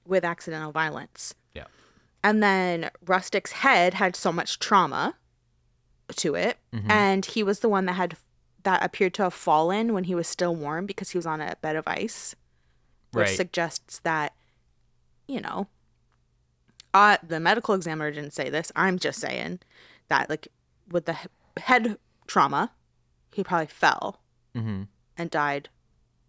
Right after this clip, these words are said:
Speaker 1: in the snow like that
Speaker 2: 'Cause he was
Speaker 1: while
Speaker 2: wearing,
Speaker 1: he was
Speaker 2: and
Speaker 1: still
Speaker 2: he was wearing
Speaker 1: warm.
Speaker 2: those fucking felt boots, right?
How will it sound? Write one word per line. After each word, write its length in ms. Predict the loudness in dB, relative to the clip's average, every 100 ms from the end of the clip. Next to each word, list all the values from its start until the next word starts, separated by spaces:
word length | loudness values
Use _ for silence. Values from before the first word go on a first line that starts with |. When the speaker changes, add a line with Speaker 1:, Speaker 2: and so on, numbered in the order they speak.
| -18
Speaker 1:
in 100 | -16
the 80 |
snow 320 | -10 -10 -10 -10
like 180 | -10 -4
that 160 | -2 -2
Speaker 2:
'Cause 100 | -2
he 60 | -4
was 100 | -2
Speaker 1:
while 40 | -4
Speaker 2:
wearing, 100 | -4
Speaker 1:
he 20 |
was 100 | -4
Speaker 2:
and 80 | -2
Speaker 1:
still 100 | 0
Speaker 2:
he 60 | 0
was 100 | 0
wearing 240 | 0 -2
Speaker 1:
warm. 100 | -2
Speaker 2:
those 100 | -6
fucking 520 | -14 _ -6 -6 -8 -14 _
felt 240 | -6 -6 -6 _
boots, 340 | -12 -12 -12
right? 220 | -12 -10